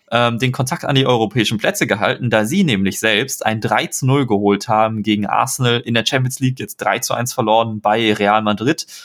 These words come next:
Aber auch da ist noch alles drin fürs Rückspiel. In der Liga sieht's da jetzt also wieder etwas besser aus.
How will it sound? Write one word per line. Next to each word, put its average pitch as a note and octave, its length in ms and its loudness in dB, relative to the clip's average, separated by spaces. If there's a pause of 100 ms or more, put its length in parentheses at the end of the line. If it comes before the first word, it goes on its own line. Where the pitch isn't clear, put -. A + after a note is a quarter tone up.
(140)
Aber A2+ 240 0
auch G#2+ 120 -2
da G2+ 180 0
ist G#2+ 100 -8
noch G2 80 -4
alles F#2+ 220 -2
drin G#2 180 -2
fürs - 260 -6
Rückspiel. A2 520 -2
In G2+ 100 -2
der G#2 80 2
Liga A2+ 280 0
sieht's - 200 -12
da G2 140 2
jetzt F#2+ 180 -6
also F#2+ 200 -4
wieder F#2+ 280 -2
etwas - 380 -4
besser C3 340 0
aus. A2+ 300 0